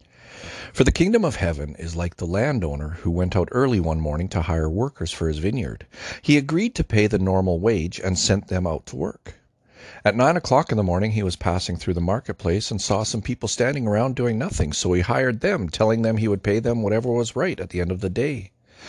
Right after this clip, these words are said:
So they went to work in the vineyard. At noon and again at three o'clock he did the same thing. At five o'clock that afternoon he was in town again and saw some more people standing around. He asked them,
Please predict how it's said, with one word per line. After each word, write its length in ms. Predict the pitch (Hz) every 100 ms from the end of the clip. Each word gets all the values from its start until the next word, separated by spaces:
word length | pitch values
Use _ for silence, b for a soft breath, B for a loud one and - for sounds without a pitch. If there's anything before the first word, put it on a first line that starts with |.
| B B
So 160 | - 120
they 100 | 120
went 220 | 123 123
to 100 | 117
work 240 | 110 110
in 80 | 107
the 80 | 104
vineyard. 460 | 85 76 69 69 - _ _ _ _ _
At 160 | 90 82
noon 420 | 101 117 139 170
and 200 | - 104
again 260 | 95 107 127
at 140 | 127
three 220 | - 147
o'clock 340 | 170 - 85 92
he 100 | 101
did 140 | 98
the 80 | -
same 260 | - 104 117
thing. 420 | - 180 - - _ B B B
At 140 | - -
five 240 | 185 226
o'clock 320 | 175 104 92
that 160 | - 92
afternoon 400 | 90 - 92 104
he 100 | 113
was 140 | 113
in 120 | 123 127
town 260 | 123 127
again 340 | 123 120 185 113
and 100 | 85
saw 220 | 107 101
some 180 | - 110
more 160 | 156
people 320 | 185 98 -
standing 380 | 85 - 80 87
around. 380 | 95 131 160 -
He 260 | - 95 107
asked 260 | 185 -
them, 240 | 87 82